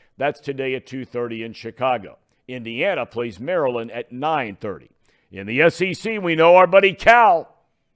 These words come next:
He's got 'em ready in Big Blue Nation. A big postseason run, no doubt.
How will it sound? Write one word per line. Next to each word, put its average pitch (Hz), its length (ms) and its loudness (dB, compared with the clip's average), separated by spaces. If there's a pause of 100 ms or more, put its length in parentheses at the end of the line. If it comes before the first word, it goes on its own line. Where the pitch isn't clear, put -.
(200)
He's 123 200 -10
got 170 240 4
'em 190 120 -4
ready 202 240 0
in 190 140 -8
Big 196 200 -2
Blue 208 240 -2
Nation. 208 520 -6 (800)
A 107 160 -10
big 165 600 -6
postseason 196 760 -6
run, 208 240 0
no 165 160 2
doubt. 147 380 -2